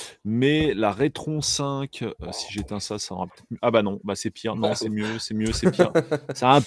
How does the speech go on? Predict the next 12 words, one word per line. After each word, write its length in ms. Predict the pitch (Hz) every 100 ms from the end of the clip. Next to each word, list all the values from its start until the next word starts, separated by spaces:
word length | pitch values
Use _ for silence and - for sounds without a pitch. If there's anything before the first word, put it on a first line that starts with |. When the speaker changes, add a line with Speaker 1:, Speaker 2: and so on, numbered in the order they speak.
| -
Speaker 1:
bon... 180 | 139 - -
bon, 200 | 107 95 - _ -
je 60 | -
sais 100 | 107
pas, 80 | 98
on 80 |
va 60 | 95
Speaker 2:
Oui. 60 | 95
Speaker 1:
essayer 180 | -
de 40 | 107
gérer. 260 | 107 117
Voilà. 280 | 113 110 95